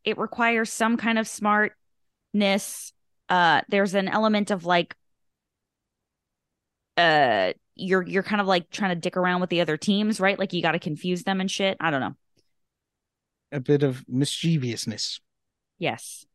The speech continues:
Speaker 1: Yeah, yeah,
Speaker 2: I
Speaker 1: yeah.
Speaker 2: said to
Speaker 1: Yeah, I
Speaker 2: Giselle,
Speaker 1: think
Speaker 2: I
Speaker 1: I can
Speaker 2: thought
Speaker 1: do
Speaker 2: she
Speaker 1: that.
Speaker 2: could do The Amazing Race too, because Giselle, once she is focused on a task, will not stop until she has succeeded at that task.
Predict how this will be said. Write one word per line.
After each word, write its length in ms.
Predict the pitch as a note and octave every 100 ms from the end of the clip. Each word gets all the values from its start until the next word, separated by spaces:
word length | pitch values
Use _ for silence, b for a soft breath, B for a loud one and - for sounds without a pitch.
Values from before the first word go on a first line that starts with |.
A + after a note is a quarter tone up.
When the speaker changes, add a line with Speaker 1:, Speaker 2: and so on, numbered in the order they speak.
| _
Speaker 1:
Yeah, 140 | E3+ C#3
yeah, 120 | C#3
Speaker 2:
I 40 |
Speaker 1:
yeah. 60 | -
Speaker 2:
said 200 | - C#4
to 60 | A#3+
Speaker 1:
Yeah, 40 |
I 20 |
Speaker 2:
Giselle, 240 | G3+ A3 F#3+
Speaker 1:
think 60 |
Speaker 2:
I 40 | D3
Speaker 1:
I 20 |
can 40 |
Speaker 2:
thought 140 | E3+ D#3+
Speaker 1:
do 60 |
Speaker 2:
she 80 | -
Speaker 1:
that. 40 | F#3
Speaker 2:
could 120 | C#3+
do 160 | C3+ C3
The 100 | B2
Amazing 320 | A#2+ B2 B2
Race 220 | A#2+ A2+
too, 240 | - G#2+ G#2
because 320 | B2 C#3+ C3
Giselle, 300 | D3+ - G3+
once 200 | E3 E3+
she 140 | - F3
is 120 | -
focused 360 | C#3 C3+ D#3+
on 100 | C#3
a 60 | C3
task, 380 | - B2 C#3 -
will 280 | B2 C#3 D#3+
not 220 | C#3+ C3
stop 280 | - A2+ B2
until 220 | B2+ B2+
she 140 | B2
has 160 | A#2+ A#2
succeeded 500 | B2+ - C#3 B2+ B2
at 160 | A#2+ A2+
that 180 | A2+
task. 360 | - - -